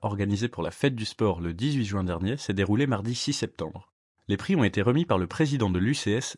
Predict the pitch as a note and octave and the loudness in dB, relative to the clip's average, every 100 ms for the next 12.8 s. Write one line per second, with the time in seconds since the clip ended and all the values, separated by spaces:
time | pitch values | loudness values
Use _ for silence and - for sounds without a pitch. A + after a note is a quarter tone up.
0 | - A2 D3+ G#2+ - G#2 - _ - G2 | -4 -2 0 0 0 -2 -2 _ -8 -2
1 | C3 C3+ C3+ G2 C#3 C#3+ C#3+ C#3+ D3+ - | 0 0 0 0 -2 0 -2 -2 -4 -2
2 | A2+ F2+ E2 G2+ _ - C3 C#3 C3 G#2 | -2 -2 -6 -10 _ -2 0 2 4 4
3 | C3+ - - B2 C#3+ A2 - F2+ - _ | 2 0 0 2 2 0 -4 -8 -10 _
4 | _ _ - G#2+ C#3 A#2+ A2+ - _ _ | _ _ 0 4 6 6 4 2 _ _
5 | _ _ D3 C3+ A#2 G#2+ G2+ A#2 - _ | _ _ 2 4 4 4 2 0 -4 _
6 | _ - C#3+ B2 A2 - A#2 C#3 - - | _ 2 4 4 2 0 -2 -2 -6 -10
7 | - G2+ A2+ C#3+ - G#2+ G2 F#2+ B2 - | -4 0 2 0 0 0 2 0 -2 -6
8 | _ _ G2+ G#2+ G3+ C#3 - A2 G2+ - | _ _ -4 -2 2 2 4 2 2 0
9 | A2 G2 C#3 A#2 - G2 G2 C3+ A#2+ F#2 | 0 2 2 2 0 0 0 0 0 0
10 | F2 D#2+ G#2 - G#2 F#2 G2 D3 - - | -2 -2 -4 -2 -2 -2 -2 -2 -2 -6
11 | - - F#2+ F2+ F2+ F2+ D3+ D3+ - C#3 | -8 -6 -2 0 0 0 0 -2 -2 -6
12 | - D3 C3 A#2+ G#2+ F2+ D#2 - | -4 -2 0 -2 -2 -4 -6 -12